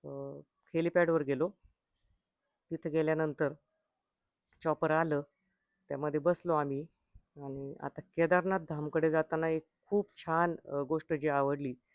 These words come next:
की असंच शूट घेत होते, जसं की चॉपरवर जात असताना आम्ही जे शूट घेत होतो, तर शूट घेता, घेता, घेता पुढे आम्हाला इंद्रधनुष्य दिसलं.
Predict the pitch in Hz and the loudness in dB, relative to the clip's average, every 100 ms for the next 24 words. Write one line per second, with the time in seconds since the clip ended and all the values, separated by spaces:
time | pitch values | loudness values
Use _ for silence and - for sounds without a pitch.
0 | _ _ _ 165 165 165 180 202 196 - | _ _ _ -6 -2 0 -2 -2 -8 -10
1 | _ - - 185 160 170 170 160 - 151 | _ -8 -4 -2 0 -2 0 -4 -2 -2
2 | 147 - 139 156 156 160 156 160 151 160 | -4 -8 -4 -2 -2 -8 -4 -2 -2 0
3 | 156 151 143 139 - 151 - 147 147 151 | 0 0 0 -2 -4 -6 -4 -4 -2 -2
4 | 151 160 - 196 190 156 - 139 139 170 | -4 -6 -4 0 0 0 -2 -2 -2 -4
5 | - _ _ _ _ 160 147 - 180 160 | -6 _ _ _ _ -4 -4 -2 -2 -2
6 | 151 165 170 160 151 151 143 147 135 143 | -2 0 0 0 0 -2 0 -2 -2 -4
7 | - 139 139 - _ - 151 151 147 147 | -4 -6 -6 -10 _ -6 0 0 0 0
8 | 139 165 196 _ _ _ _ _ _ - | 0 0 -2 _ _ _ _ _ _ -12
9 | 156 170 175 175 160 147 156 147 - | -4 0 2 2 0 -2 -4 -6 -6